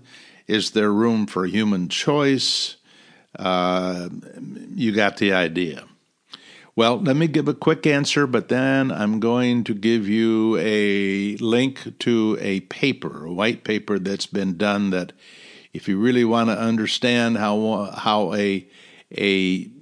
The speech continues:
unique, uh, index portfolio or asset class portfolio is built, I think you'll find it fascinating.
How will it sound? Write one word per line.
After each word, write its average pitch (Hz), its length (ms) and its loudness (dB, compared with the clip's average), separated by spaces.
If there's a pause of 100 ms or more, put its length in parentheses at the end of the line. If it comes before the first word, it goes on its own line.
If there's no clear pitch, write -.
(380)
unique, 123 840 2 (480)
uh, 95 500 -4
index 120 640 2
portfolio 107 1160 0
or 117 520 2 (380)
asset 117 460 2
class 107 400 0
portfolio 107 840 2
is 92 140 -4
built, 120 420 0 (480)
I 101 140 -4
think 110 260 -2
you'll 101 140 2
find 101 320 0
it 92 120 -6
fascinating. 85 880 -2